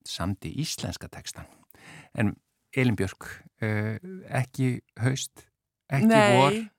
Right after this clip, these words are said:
Speaker 2: það er aldeilis vetur.
Speaker 1: Það er aldeilis vetur núna.
Speaker 2: Já.
Speaker 1: En við vorum að tala um þetta áður en fórum í loftið, þetta hvernig maður hugsa tilbaka svona heilt ár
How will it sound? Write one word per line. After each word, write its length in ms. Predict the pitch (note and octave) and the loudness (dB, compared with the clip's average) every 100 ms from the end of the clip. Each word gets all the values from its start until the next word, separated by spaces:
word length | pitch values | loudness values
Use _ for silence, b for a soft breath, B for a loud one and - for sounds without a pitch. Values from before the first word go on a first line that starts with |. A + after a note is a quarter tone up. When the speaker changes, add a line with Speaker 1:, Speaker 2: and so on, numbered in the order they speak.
| _ B B B B B B - | _ B B B B B B -4
Speaker 2:
það 80 | |
er 80 | G3+ | -4
aldeilis 320 | G#3 F#3+ F#3 | -2 -4 -4
vetur. 320 | A3+ A#3 C3 - _ _ | -6 -6 -10 -14 _ _
Speaker 1:
Það 120 | - | -2
er 60 | G2+ | 0
aldeilis 400 | G#2+ - F#2 G#2 | 0 -2 -4 -4
vetur 500 | F#2+ A2 A#2 - G2 | 0 0 0 -4 -2
núna. 280 | G#2 G2 D#2+ | 0 0 -2
Speaker 2:
Já. 100 | D3+ D#3 - | -4 -8 -8
Speaker 1:
En 320 | - A2 B2+ - G#2+ - | 0 2 2 0 -8 -4
við 80 | G#2+ | 0
vorum 280 | A2+ C3 C#3 | 2 2 2
að 60 | C3 | 0
tala 240 | A#2 C#3 | 0 0
um 60 | C#3 | 0
þetta 160 | B2+ A#2 | 0 0
áður 220 | B2 C3+ | 2 0
en 40 | |
fórum 200 | B2 B2 B2 | 0 0 0
í 60 | |
loftið, 320 | B2 B2 - B2 | 0 -2 -6 -8
þetta 280 | A2 G#2 G2+ - | -6 -6 -6 -10
hvernig 340 | - A#2 C3 B2+ | -4 -2 0 0
maður 300 | A#2+ A#2 B2+ | 0 0 -2
hugsa 240 | C3 C#3+ | -4 -6
tilbaka 640 | C3 B2+ A#2 B2 - G2+ - b b b | -6 -2 -2 -4 -6 -8 -8 b b b
svona 180 | G2+ | -4
heilt 400 | F#2 B2 - - | -2 -2 -4 -6
ár 320 | G2+ F#2+ - | -4 -4 -4